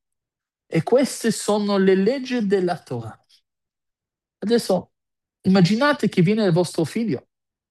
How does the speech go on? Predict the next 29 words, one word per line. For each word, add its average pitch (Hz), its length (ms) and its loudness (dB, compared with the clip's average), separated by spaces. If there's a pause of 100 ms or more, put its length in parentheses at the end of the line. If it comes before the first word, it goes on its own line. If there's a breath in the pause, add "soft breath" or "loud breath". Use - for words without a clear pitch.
(260)
e 160 80 -4
vi 156 180 2
chiede 247 320 -2
a 170 60 0
voi, 175 420 -2 (720)
"Papà, 214 720 -6 (180)
mamma, 233 580 -4 (520)
qual 381 140 -2
è 370 60 2
la 311 100 2
legge 190 260 0
della 139 220 -4
Torah? 98 320 -14 (480)
Qual 415 140 -2
è 415 40 2
la 330 120 4
cosa 262 220 0
importante 190 520 0
della 151 180 0
Torah?" 117 200 -12
Ma - 1400 -20
quale 403 200 -4
sarà 139 200 -2
la 131 100 0
risposta? - 560 -8 (360)
"Ma 403 120 -12
non 440 120 -2
lo 415 80 4
so." - 380 -10